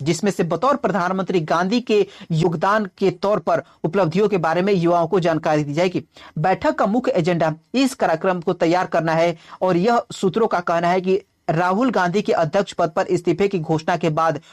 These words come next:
होने जा रही महासचिवों की बैठक में दूसरी राजनीतिक मुद्दे पर भी चर्चा होगी। सूत्रों का यह भी कहना है कि अगस्त में पहले सप्ताह में अध्यक्ष पद के संदर्भ में निर्णय लेने के लिए पार्टी कार्य समिति की बैठक बुलाई जा सकती है। हालांकि फिलहाल इस पर कोई अभी निर्णय नहीं हुआ है।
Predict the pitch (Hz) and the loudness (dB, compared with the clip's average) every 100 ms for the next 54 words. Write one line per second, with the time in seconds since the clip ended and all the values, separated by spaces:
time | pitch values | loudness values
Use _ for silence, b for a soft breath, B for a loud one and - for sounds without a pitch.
0 | B 190 190 190 180 170 180 165 156 190 | B 0 2 2 2 2 2 2 2 0
1 | 220 180 185 190 185 160 165 202 185 190 | 0 0 2 2 0 0 0 0 -2 -2
2 | 160 B B 151 196 214 262 277 214 160 | -2 B B -2 0 0 0 0 0 0
3 | 185 208 165 175 175 175 170 175 156 151 | 0 0 0 0 0 0 0 0 0 0
4 | 170 165 139 _ _ - 180 233 226 160 | -2 -2 -4 _ _ -2 0 0 2 2
5 | 170 220 262 185 175 180 202 156 160 226 | 2 0 0 0 0 -2 -2 0 0 -2
6 | 226 208 - 170 233 226 - 226 180 185 | 0 -2 0 0 0 -2 -2 -2 0 0
7 | 156 B B 170 202 233 - 190 - 180 | -2 B B 0 0 -2 0 -2 0 -2
8 | 190 170 180 196 196 165 185 220 208 196 | -2 0 0 0 0 0 2 2 2 2
9 | 190 190 180 175 165 214 202 180 175 180 | 0 2 0 0 -2 -2 -2 -2 -2 -2
10 | 170 170 175 156 147 165 160 151 147 147 | -2 -2 -2 0 0 -2 0 2 2 0
11 | 139 143 214 165 B B B 185 180 185 | -2 -2 -2 -2 B B B -4 -2 -2
12 | 180 185 151 208 196 220 208 - 185 - | 0 0 0 0 0 -2 -4 -2 -4 0
13 | 208 190 165 180 165 160 175 151 143 139 | 0 0 0 2 2 2 2 0 -2 0
14 | 175 175 | 0 0